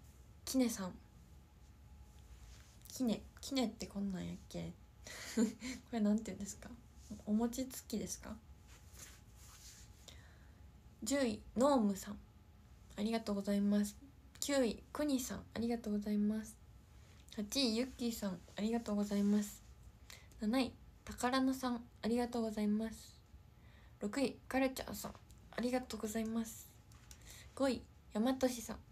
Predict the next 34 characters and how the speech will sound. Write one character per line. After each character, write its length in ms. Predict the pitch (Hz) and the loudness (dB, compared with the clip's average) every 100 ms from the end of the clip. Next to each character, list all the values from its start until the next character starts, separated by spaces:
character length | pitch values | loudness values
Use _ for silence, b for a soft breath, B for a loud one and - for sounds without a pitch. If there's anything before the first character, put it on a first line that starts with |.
| - | -6
あ 80 | - | 2
り 80 | 226 | 4
が 100 | 247 | 4
と 120 | 247 | 0
う 20 | 220 | -6
ご 80 | |
ざ 120 | 214 226 | -4 -4
い 80 | |
ま 100 | 220 226 214 | -2 -4 -4
す。 240 | - - - - - - - - - B B B B B | -8 -12 -20 -20 -20 -20 -20 -20 -20 B B B B B
四 260 | - 277 262 | 0 4 4
位、 140 | 208 - | 2 0
野 100 | 202 240 | 0 4
原 260 | 254 196 | 6 4
し 160 | 208 226 | 2 0
ん 80 | 220 | 0
の 140 | 226 | 0
す 120 | 226 | -4
け 140 | - 226 | -2 0
の 140 | 220 | 0
す 120 | 220 | -4
け 140 | - 220 | -4 -2
さ 220 | 220 220 | 2 2
ん、 80 | 214 - - - - - | 0 -8 -20 -20 -14 -4
あ 60 | |
り 100 | 214 | 0
が 100 | 233 | 0
と 160 | 220 202 | -2 -4
う 40 | |
ご 80 | 202 | -4
ざ 120 | 202 | 0
い 80 | 208 | 2
ま 240 | 208 208 | 4 4
す。 120 | 208 | 0